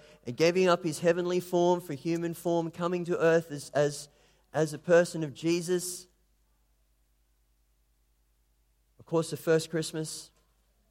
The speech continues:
it'll, it's only six months away. Oh, I said that out loud. Sorry, guys. 'Cause it's true. It's, you know, six months today. Yep. All right.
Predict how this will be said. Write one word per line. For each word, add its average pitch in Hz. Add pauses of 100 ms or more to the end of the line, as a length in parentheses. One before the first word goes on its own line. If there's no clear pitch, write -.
(400)
it'll, 120
it's - (180)
only 123
six 131
months 139
away. 131 (2000)
Oh, 107
I 92
said 101
that 92
out 78
loud. 87
Sorry, 87
guys. 82 (1800)
'Cause 110
it's 110
true. 135 (180)
It's, -
you 110
know, 110 (720)
six 123
months 127
today. 123 (140)
Yep. 127 (1120)
All 131
right. 139